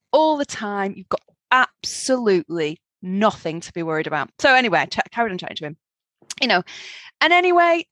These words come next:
and I've said this to several people on flights, and I really gotta stop. If we,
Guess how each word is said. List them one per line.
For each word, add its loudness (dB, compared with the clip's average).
and 0
I've -6
said -12
this -8
to -10
several -2
people -2
on -4
flights, -4
and -4
I -2
really -4
gotta 0
stop. -2
If -2
we, 4